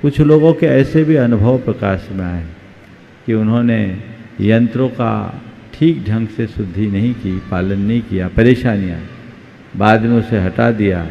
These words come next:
परेशानियाँ मिट भी गई। तो इन चीज़ों को हमें ध्यान में रखना चाहिए और उसी अनुरूप कार्य करना चाहिए। हाँ।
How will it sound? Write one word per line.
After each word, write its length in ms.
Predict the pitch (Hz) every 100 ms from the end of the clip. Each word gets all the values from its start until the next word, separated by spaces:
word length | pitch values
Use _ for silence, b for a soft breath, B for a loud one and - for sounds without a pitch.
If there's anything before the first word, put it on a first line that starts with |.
| - -
परेशानियाँ 540 | 92 90 98 92 95
मिट 240 | 90 87 -
भी 140 | 85
गई। 200 | 80 76 78 - - B B -
तो 60 | 135
इन 160 | 135 135
चीज़ों 360 | 135 127 143
को 120 | 143
हमें 300 | 139 123 127
ध्यान 320 | 104 90 92 101
में 140 | 110
रखना 320 | 107 107 110
चाहिए 500 | 110 107 104 117 151 - - - -
और 120 | 107 104
उसी 220 | - 113
अनुरूप 340 | 95 87 92 90
कार्य 200 | 85 78 -
करना 160 | 76 76
चाहिए। 1700 | 78 - - - - - - - - - - - - - - - -
हाँ। 200 | 87